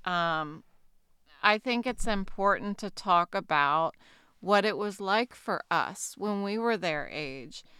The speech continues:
And, um, not in a way that says,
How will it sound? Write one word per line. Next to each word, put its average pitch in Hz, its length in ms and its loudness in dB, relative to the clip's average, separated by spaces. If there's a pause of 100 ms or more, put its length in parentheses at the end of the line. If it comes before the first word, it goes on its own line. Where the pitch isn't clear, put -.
(340)
And, 185 560 -2 (140)
um, 170 560 -2 (560)
not 247 380 4
in 277 100 4
a 247 60 4
way 214 260 4
that 202 200 -2
says, 185 880 2